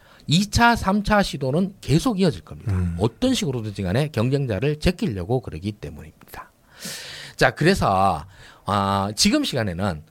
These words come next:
Speaker 1: 세계 최고의 부자가 왜 세계 최고의 빚쟁이한테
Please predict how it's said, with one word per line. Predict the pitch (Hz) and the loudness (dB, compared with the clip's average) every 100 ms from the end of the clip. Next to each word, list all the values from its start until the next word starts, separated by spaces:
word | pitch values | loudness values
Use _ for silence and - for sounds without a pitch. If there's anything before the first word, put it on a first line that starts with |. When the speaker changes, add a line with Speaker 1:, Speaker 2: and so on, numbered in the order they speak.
| _ _ _ _ _ _ | _ _ _ _ _ _
Speaker 1:
세계 | - - 254 294 269 | -4 0 2 2 2
최고의 | - - 330 330 330 240 247 | 0 2 2 4 6 6 4
부자가 | - 131 120 95 78 78 - _ - - | 2 0 2 2 -2 -12 -14 _ -10 2
왜 | 135 233 262 | 4 4 2
세계 | 208 214 220 247 | 0 0 2 -2
최고의 | - 254 240 247 196 214 240 - - - | -2 -4 2 4 4 4 2 -2 -20 -4
빚쟁이한테 | 143 135 269 285 165 92 - 123 | -4 0 0 2 0 0 2 2